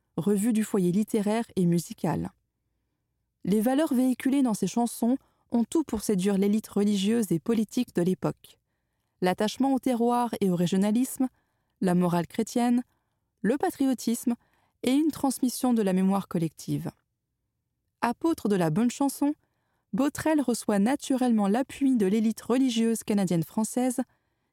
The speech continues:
qui se sent de plus en plus menacée par la laïcisation et la modernisation anglo-saxonne.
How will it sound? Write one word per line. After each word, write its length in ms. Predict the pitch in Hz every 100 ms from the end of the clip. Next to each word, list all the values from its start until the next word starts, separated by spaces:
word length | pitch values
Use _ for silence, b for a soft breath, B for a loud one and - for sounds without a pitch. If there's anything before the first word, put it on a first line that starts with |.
| -
qui 100 | 240
se 140 | 254
sent 200 | 226 254
de 100 | 240
plus 280 | 226 - 294
en 80 | 285
plus 160 | - 208
menacée 640 | 226 262 240 - 247 262
par 180 | 196 175
la 140 | 165
laïcisation 840 | 185 262 254 247 214 202 - 214 247 b b b
et 140 | 202 170
la 100 | 160
modernisation 800 | 202 254 247 233 220 - 247 240
anglo-saxonne. 800 | 202 190 196 196 - 151 151 160